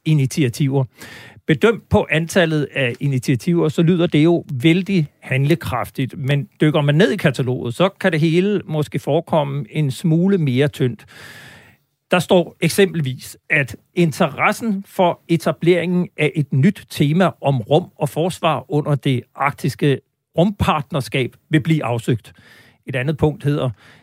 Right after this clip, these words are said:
dialog med forsvarsindustrien om veteraner styrkes. Og et tredje punkt handler sågar om, at der udvikles en hjemmeside med information om Forsvarsministeriets materiel- og indkøbsstyrelse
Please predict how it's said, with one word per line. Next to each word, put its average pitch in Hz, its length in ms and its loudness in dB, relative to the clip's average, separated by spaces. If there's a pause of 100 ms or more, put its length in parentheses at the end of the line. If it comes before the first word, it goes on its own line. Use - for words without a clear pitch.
(220)
dialog 165 500 2
med 151 300 0
forsvarsindustrien 139 1400 -6
om 131 260 -4
veteraner 127 460 -4
styrkes. 170 560 0 (140)
Og 120 220 -6
et 123 260 -10 (100)
tredje 190 260 2
punkt 185 260 -2 (320)
handler 175 380 2
sågar 180 340 0
om, 175 220 -2
at 165 140 -4
der 156 80 0 (120)
udvikles 208 580 0 (100)
en 165 160 2
hjemmeside 147 640 2
med 156 140 4
information 151 680 0
om 151 180 0
Forsvarsministeriets 131 1400 -4
materiel- 127 540 -2
og 143 100 -2
indkøbsstyrelse 151 720 -4